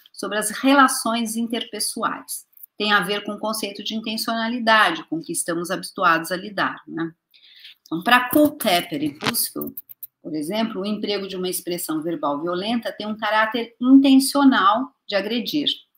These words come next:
e quem agride o faz com um determinado objetivo que pode ir além da agressão apenas. A professora Ruta Mossi mostrou na terça-feira que a violência constitui uma estratégia eficaz quando a intenção é desqualificar.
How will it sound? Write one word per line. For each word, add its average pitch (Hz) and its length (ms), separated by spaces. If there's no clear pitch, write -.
e 262 60
quem 165 240
agride 208 480
o 269 100
faz 233 260
com 233 100
um 226 40
determinado 214 680
objetivo 233 800
que 262 120
pode 240 340
ir 262 260
além 240 540
da 160 340
agressão 160 560
apenas. - 640
A - 40
professora 254 440
Ruta 185 260
Mossi 170 420
mostrou 196 440
na 147 100
terça-feira 175 880
que - 80
a 190 40
violência 196 460
constitui 220 400
uma 185 140
estratégia 156 520
eficaz 233 800
quando 247 220
a 254 40
intenção 269 720
é 240 120
desqualificar. 220 1200